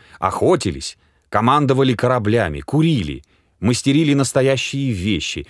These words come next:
воевали, любили, спасали, похищали, играли в шахматы. А дети стояли в углах. Взрослые забыли, наверно,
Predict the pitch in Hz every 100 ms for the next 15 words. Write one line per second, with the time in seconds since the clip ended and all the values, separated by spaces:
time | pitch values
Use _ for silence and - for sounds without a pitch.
0 | - - 82 160 180 160 139 85 78 117
1 | 175 143 147 80 78 - 156 - 160 101
2 | 78 139 - 175 - 170 110 76 71 _
3 | - 117 127 113 101 - 143 - 92 -
4 | 65 _ _ _ _ _ _ _ 92 92
5 | 90 233 269 233 226 208 - - 92 101
6 | 127 120 104 87 80 76 73 - - _
7 | _ _ _ _ - - 110 87 104 156
8 | 180 - 160 165 160 139 160 160 185 127
9 | 95 90 87 80 73 69